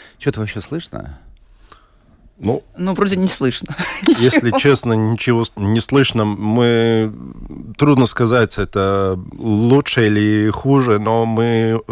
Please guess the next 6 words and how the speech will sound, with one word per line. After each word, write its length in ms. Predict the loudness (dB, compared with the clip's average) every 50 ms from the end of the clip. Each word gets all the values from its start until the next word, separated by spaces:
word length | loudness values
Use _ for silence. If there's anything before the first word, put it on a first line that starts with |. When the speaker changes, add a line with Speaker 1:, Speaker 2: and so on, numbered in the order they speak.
| -8 -4
Speaker 2:
начинаем 580 | 0 0 0 0 0 0 2 2 2 2 0
что-то 360 | -2 -2 -2 -2 -2 -2 -4 -6
слышать 440 | -2 0 0 0 0 -4 -6 -4
насчёт 400 | -2 -2 -2 -2 -2 -4 -4 -2 0
Рижской 340 | 0 0 0 -2 -2 -4 -4
филармонии. 800 | -2 -2 -2 -2 0 0 2 2 4 2 2 2 0 -2 -4